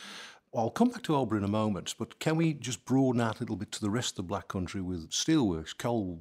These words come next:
mines, limestone mines, iron factories, what have you, each bringing their own different brand of pollution, and the problem clearly getting worse and worse by the decade as more people came in. At what point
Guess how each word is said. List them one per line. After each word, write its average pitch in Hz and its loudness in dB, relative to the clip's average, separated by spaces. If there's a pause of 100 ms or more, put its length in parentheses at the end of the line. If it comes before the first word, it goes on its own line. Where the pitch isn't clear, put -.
mines, 87 -6
limestone 98 0
mines, 82 -6
iron 98 0
factories, 85 -8 (100)
what 98 -8
have 90 -4
you, 85 -8 (400)
each 139 4
bringing 117 6
their 110 2
own 107 2
different 107 0
brand 98 0
of 92 -12
pollution, 104 0 (400)
and 104 -2
the 92 -2
problem 104 0
clearly 107 0
getting 87 0
worse 92 0
and 92 0
worse 87 -4
by 92 -6
the 85 -6
decade 87 -6
as 85 -6
more 95 0
people 87 -8
came 92 -6
in. 85 -4 (1000)
At - 2
what 165 2
point 185 2